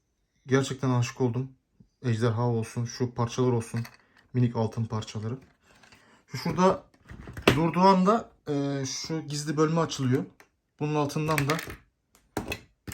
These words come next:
şu parça düştü. Burada bir bıçaklar var. Yine bu kupa tarzı bir şey var orada. Altınlar var değerli.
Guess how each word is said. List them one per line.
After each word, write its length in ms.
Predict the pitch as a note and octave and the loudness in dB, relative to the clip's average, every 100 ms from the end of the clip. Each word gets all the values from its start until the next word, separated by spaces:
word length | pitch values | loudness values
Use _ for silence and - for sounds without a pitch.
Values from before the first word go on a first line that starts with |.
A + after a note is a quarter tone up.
| - - | -16 -20
şu 140 | _ - | _ -10
parça 300 | B2 - A#2 | -8 -6 -8
düştü. 320 | A2+ - C#3+ - - - - _ - - _ _ | -8 -8 -8 -10 -18 -18 -20 _ -20 -20 _ _
Burada 280 | D3 D3+ D#3+ | -2 0 2
bir 220 | D#3+ D3+ - _ _ _ _ _ - | 0 -2 -8 _ _ _ _ _ -10
bıçaklar 540 | B2+ A#2+ D3+ D3 E3 | -6 -4 -4 2 2
var. 380 | C#3+ C3+ - - _ _ _ _ _ _ _ _ - - - | 4 2 -2 -12 _ _ _ _ _ _ _ _ -20 -16 -4
Yine 220 | C#3+ D3 | 0 2
bu 200 | C#3+ C#3+ - _ _ _ _ _ _ _ | 2 0 -4 _ _ _ _ _ _ _
kupa 240 | - - C#3+ | -12 -4 0
tarzı 280 | D3 C3+ C3 | 2 2 0
bir 60 | |
şey 160 | - D3 | 2 4
var 80 | B2 | 4
orada. 300 | A2 A2+ - | 2 0 2
Altınlar 480 | A#2+ A#2+ C3+ C3+ | 2 2 2 2
var 220 | A#2+ G#2+ G#2 | 2 -2 -4
değerli. 420 | G2+ F#2+ G2 | -4 -4 -6